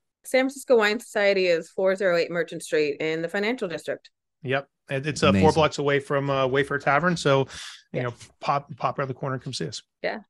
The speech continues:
Speaker 1: I was just there the other night.
Speaker 2: You had a good time?
Speaker 1: Yeah, we had a, always.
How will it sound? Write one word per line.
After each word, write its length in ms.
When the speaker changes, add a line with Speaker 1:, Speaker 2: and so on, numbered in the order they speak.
Speaker 1:
I 120
was 140
just 120
there 160
the 120
other 120
night. 320
Speaker 2:
You 100
had 60
a 40
good 80
time? 300
Speaker 1:
Yeah, 200
we 60
had 100
a, 160
always. 400